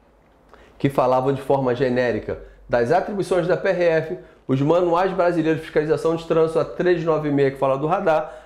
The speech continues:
a quatro três dois que fala da lei seca e a quatro sete um que fala da possibilidade de você ser fiscalizado com câmera na via urbana e na via rural, desde que seja ao vivo, beleza?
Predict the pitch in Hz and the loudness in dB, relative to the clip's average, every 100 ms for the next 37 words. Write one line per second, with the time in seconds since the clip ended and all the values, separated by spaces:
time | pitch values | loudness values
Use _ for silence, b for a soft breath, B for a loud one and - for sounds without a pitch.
0 | - 143 - 165 160 160 160 151 135 139 | -2 -2 2 2 2 0 -2 -2 0 0
1 | - 139 135 139 156 190 - 160 160 180 | 0 0 2 0 0 -2 -2 -2 0 -2
2 | - B B B 156 165 165 165 156 - | -4 B B B 0 2 2 2 2 0
3 | 165 151 151 151 - - 139 139 147 B | 0 0 -2 -4 -4 0 2 2 -2 B
4 | B B 139 - 151 156 151 135 139 143 | B B 0 2 0 -2 0 2 2 0
5 | 147 139 156 151 160 - 160 170 123 143 | -4 0 -2 -2 -6 -2 0 0 0 2
6 | 170 170 139 180 - 196 240 233 190 165 | 2 0 -2 -2 0 2 4 4 4 4
7 | 151 123 - B B B - 131 127 190 | 4 2 -2 B B B -2 0 0 2
8 | 262 180 175 185 190 185 B - 160 151 | 0 2 4 2 0 -6 B -4 0 2
9 | 160 160 151 156 165 139 156 180 185 170 | 2 2 2 2 0 0 2 2 0 -6
10 | - 147 151 180 - - - - 143 143 | -8 2 2 2 -4 -18 -18 -4 0 0
11 | 139 160 165 - - - _ - 147 185 | 0 0 -2 -4 -18 -20 _ -4 0 0
12 | 135 110 139 143 107 113 110 92 - - | -2 -6 -4 -4 -2 0 0 -2 -6 -8
13 | 95 110 170 180 180 | -2 2 2 2 -2